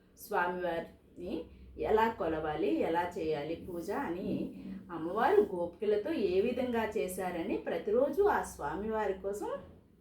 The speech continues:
ఆ పూమాలలు కోస్తూ ఆమె కూడా చాలా పరవశించిపోతూ అమితమైన భక్తితో ఆ కృష్ణుడికి పూజ చేసి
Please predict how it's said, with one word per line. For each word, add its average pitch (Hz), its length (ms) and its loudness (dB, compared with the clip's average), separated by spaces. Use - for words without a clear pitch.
ఆ 180 60 -4
పూమాలలు 220 480 2
కోస్తూ 190 720 2
ఆమె 226 300 2
కూడా 185 560 -2
చాలా 196 420 0
పరవశించిపోతూ 214 920 -2
అమితమైన 196 500 -4
భక్తితో 151 800 -2
ఆ 202 160 -2
కృష్ణుడికి 208 560 -8
పూజ 156 400 -4
చేసి 214 600 0